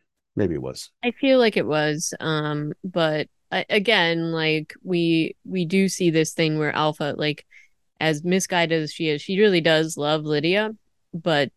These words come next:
Speaker 2: there is the big moment in this particular episode where she was like, 'cause Lydia keeps talking about how she believes in fairies and she's hearing the trees whispering, whatever. And, you know, this is,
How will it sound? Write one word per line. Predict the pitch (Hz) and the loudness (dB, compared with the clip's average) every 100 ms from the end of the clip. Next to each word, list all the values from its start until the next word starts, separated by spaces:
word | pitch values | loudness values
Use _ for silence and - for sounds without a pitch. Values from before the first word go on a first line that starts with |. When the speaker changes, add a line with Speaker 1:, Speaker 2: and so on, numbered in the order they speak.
| - | 0
Speaker 2:
there | 170 165 | 2 4
is | 165 165 | 2 0
the | - 151 | -4 0
big | 175 165 | 2 2
moment | 165 160 156 151 - | 2 2 0 -2 -6
in | - 156 | -4 -2
this | 151 - | -2 -2
particular | - 165 151 143 185 | -4 -4 -4 -2 -2
episode | 202 165 160 151 151 | -2 -2 -2 -2 -2
where | 151 | -2
she | - 156 | -2 -2
was | 147 | -2
like, | 147 147 143 - _ _ _ _ _ _ | -2 0 -2 -6 _ _ _ _ _ _
'cause | 175 151 | -2 0
Lydia | 165 170 165 160 | 2 2 4 2
keeps | - 156 - | -2 -8 -4
talking | 160 156 147 | -4 -2 -4
about | 139 139 | -2 -4
how | 170 151 151 | -4 -4 -4
she | - 143 | -6 -6
believes | 156 151 151 | -4 -4 -4
in | 147 151 | -8 -6
fairies | 208 180 165 156 147 | 0 2 2 0 -4
and | 147 | -6
she's | 143 - | -10 -4
hearing | 165 147 135 | -2 -2 -4
the | 143 | -6
trees | - 220 190 180 | 0 2 2 0
whispering, | 165 - 156 147 147 | -4 -2 -4 -4 -4
whatever. | 151 170 151 | -2 -2 -2
And, | 147 147 143 _ _ _ _ _ _ _ _ _ | -2 -4 -10 _ _ _ _ _ _ _ _ _
you | 196 175 | -2 0
know, | 151 147 - _ _ _ _ _ _ - | 2 -2 -8 _ _ _ _ _ _ -2
this | 190 196 | 0 4
is, | 190 175 165 160 156 - - | 6 8 6 2 -2 -4 -8